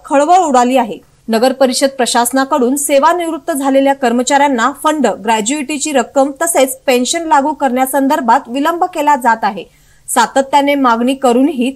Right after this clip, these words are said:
त्याबाबत काहीच कार्यवाही होत नसल्याने कर्मचाऱ्यातून तीव्र संताप व्यक्त होत आहे. या प्रश्नी गुरुवारी जिल्हाधिकारी कार्यालयात बैठक ही आयोजित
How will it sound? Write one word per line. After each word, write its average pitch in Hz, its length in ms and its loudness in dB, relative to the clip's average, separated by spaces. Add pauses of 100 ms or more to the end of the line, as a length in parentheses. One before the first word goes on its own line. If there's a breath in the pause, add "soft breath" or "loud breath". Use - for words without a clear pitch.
त्याबाबत 302 580 2
काहीच 285 360 2
कार्यवाही 269 680 2
होत 285 240 0
नसल्याने 285 520 0 (460 loud breath)
कर्मचाऱ्यातून 370 720 2 (140)
तीव्र 359 220 0
संताप 285 460 -2
व्यक्त 247 260 0
होत 226 220 2
आहे. 208 220 -4 (420 soft breath)
या 226 140 4
प्रश्नी 254 460 0
गुरुवारी 285 460 0
जिल्हाधिकारी 311 680 -2
कार्यालयात 254 580 2
बैठक 247 460 0
ही 339 180 -4
आयोजित 247 420 0